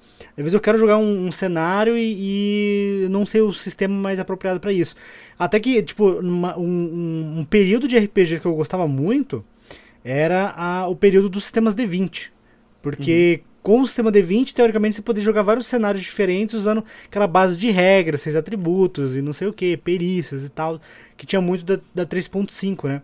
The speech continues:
Speaker 1: Mas o gurp já tava trabalhando com isso há, há quinze anos antes do, do, do D e D,
Speaker 2: Uhum.
Speaker 1: é, três ponto cinco aparecer, né? Das caras, né?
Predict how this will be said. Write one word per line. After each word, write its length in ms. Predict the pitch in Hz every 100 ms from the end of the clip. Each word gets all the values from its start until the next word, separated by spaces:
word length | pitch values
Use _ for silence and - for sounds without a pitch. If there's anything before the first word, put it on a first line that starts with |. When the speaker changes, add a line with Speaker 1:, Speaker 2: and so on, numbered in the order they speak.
| - - - -
Speaker 1:
Mas 140 | 208
o 60 | 247
gurp 200 | 208 254
já 120 | 285
tava 140 | 269
trabalhando 320 | 254 240 247 269
com 160 | 185
isso 240 | 220 233 330
há, 300 | 302 220 190
há 40 | 156 147 139 135 127 165 147 139 147 139
quinze 420 | - 254 233 180
anos 340 | 180 202 165
antes 180 | 160 156
do, 160 | 147 147
do, 240 | 135 131 _ - - -
do 100 | 147
D 220 | 143 165
e 60 | 170
D, 400 | 165 165 170 135
Speaker 2:
Uhum. 60 | 117 _ _ _
Speaker 1:
é, 480 | 123 127 139 139 135 139
três 240 | 160 175
ponto 300 | - 185 170
cinco 220 | - 175
aparecer, 680 | 180 180 190 185 - 233 220
né? 100 | 160
Das 320 | 156 160 -
caras, 540 | - - 170 202 147 123
né? 220 | 139 156